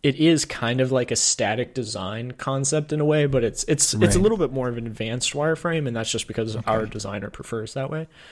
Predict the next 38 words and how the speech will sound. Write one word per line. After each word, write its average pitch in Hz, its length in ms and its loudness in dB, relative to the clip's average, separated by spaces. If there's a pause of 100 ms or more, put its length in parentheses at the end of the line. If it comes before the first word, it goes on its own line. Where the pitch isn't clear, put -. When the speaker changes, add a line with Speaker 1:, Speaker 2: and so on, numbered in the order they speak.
(160)
Speaker 1:
But 139 140 4
I 143 80 4
think 190 240 0
you're 156 100 4
right. 127 320 0
Like, 131 180 0
if 139 160 -4
we, 151 140 -2
if 156 180 0
we 175 80 4
were 190 60 6
talking 196 200 2
about 135 200 0
wireframes, 123 480 0
like, 113 160 -4
literally 131 540 2
pin 127 560 -2 (440)
drawn 117 680 2 (420)
websites, 139 720 2
right? 147 320 4
Like, 117 460 0 (380)
just - 320 0
pin 117 520 0
kinda 135 300 2
things, 147 460 2
Speaker 2:
Yeah. - 80 0
Speaker 1:
uh, 110 240 2
then 127 580 0
we 127 120 2
would 120 240 0
probably, 127 640 2
I 117 120 2
agree, 120 300 0
we 110 120 -2
would 113 140 -2
keep - 180 -2
that 104 200 0
internal 107 600 -4